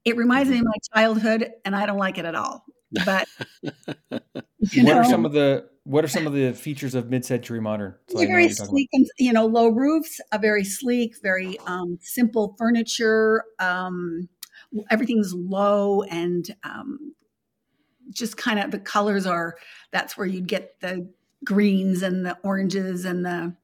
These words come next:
Speaker 1: you know.
Speaker 3: Is it like an ikea style?
Speaker 1: Kind of, kind of. Um,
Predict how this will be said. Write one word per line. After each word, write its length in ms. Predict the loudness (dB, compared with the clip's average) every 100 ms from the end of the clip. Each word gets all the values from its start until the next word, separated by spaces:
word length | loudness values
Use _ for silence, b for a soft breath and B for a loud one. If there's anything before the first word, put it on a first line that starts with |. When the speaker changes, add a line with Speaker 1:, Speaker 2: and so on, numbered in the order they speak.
| _
Speaker 1:
you 120 | -8
know. 240 | -6 -4 -2
Speaker 3:
Is 100 | 0
it 100 | 2
like 180 | 2 2
an 80 | 0
ikea 440 | -2 -2 -4 -4
style? 500 | -2 -2 -2 -4 -12 _ _ _ B B B _ _ _
Speaker 1:
Kind 480 | -8 -2 0 4 4
of, 220 | 2 -2 -10 _ -8
kind 280 | -2 2
of. 260 | 2 0 -4 -4
Um, 560 | 0 0 0 0 0